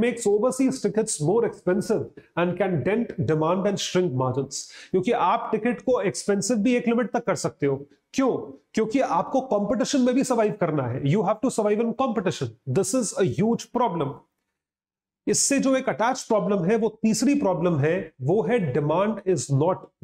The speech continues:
good और demand is highly fluctuating। ऐसे goods को कहा जाता है elastic, where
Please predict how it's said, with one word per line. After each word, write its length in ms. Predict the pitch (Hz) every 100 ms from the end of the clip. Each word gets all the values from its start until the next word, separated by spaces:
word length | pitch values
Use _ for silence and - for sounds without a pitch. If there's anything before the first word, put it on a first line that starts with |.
| 107
good 160 | 170 - -
और 140 | 165
demand 380 | 143 151 190 214 196
is 220 | 202 202 - - - -
highly 340 | 160 185 208 202
fluctuating। 600 | - 147 - 135 123 143 - _ _ _ _ _ _
ऐसे 340 | 165 190 185 269
goods 280 | 185 208 -
को 120 | 220
कहा 260 | - 160
जाता 360 | 185 165 151 170
है 200 | 135 175 196 -
elastic, 720 | 170 160 165 - - 240 233 - -
where 240 | 139 208